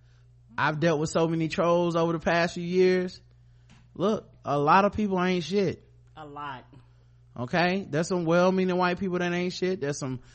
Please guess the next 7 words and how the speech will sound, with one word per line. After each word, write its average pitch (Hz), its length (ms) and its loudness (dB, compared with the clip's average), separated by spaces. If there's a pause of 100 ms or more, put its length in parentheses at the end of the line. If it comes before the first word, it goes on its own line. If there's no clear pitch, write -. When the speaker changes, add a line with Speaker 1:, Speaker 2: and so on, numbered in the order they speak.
(300)
Speaker 1:
evil 170 360 0
troll-ass 170 540 2
white 170 200 0
people 175 180 -4
that 175 160 0
ain't 175 180 -2
shit. 185 400 -2